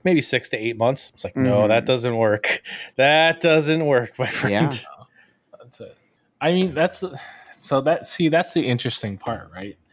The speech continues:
Speaker 3: I, I don't think companies fully understand what it really means to be, to be a games as a service. Um, and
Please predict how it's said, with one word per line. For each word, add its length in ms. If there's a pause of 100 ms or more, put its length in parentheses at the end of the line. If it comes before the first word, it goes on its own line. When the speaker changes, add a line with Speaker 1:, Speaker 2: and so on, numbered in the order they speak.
(360)
Speaker 3:
I, 160 (100)
I 100
don't 280
think 320
companies 460
fully 280
understand 680 (440)
what 200
it 120 (240)
really 340
means 300
to 80
be, 240 (460)
to 120
be 160
a 60
games 280
as 120
a 60
service. 540 (460)
Um, 520 (460)
and 280